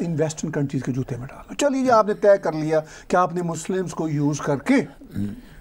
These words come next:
अपने जहाद के काम को इस्तेमाल में लाते हुए सोवियट्स के ख़िलाफ़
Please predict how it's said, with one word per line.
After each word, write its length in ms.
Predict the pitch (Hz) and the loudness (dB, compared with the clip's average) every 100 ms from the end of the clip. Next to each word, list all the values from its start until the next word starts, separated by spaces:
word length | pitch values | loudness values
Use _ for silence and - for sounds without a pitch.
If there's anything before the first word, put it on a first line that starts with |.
| - - | -2 -2
अपने 260 | 175 190 | 0 -2
जहाद 420 | 160 156 139 139 | -2 0 2 0
के 120 | - 151 | -2 -2
काम 380 | 151 147 151 | 0 0 -2
को 260 | 143 151 143 | -2 0 -2
इस्तेमाल 480 | 139 151 139 143 147 | 0 0 2 2 2
में 120 | 147 | 2
लाते 320 | 135 135 143 | 2 2 0
हुए 220 | 147 139 | 0 2
सोवियट्स 460 | 139 180 160 156 131 | 0 -2 -2 -4 -4
के 120 | 147 | -4
ख़िलाफ़ 360 | 139 139 143 | -2 -2 -2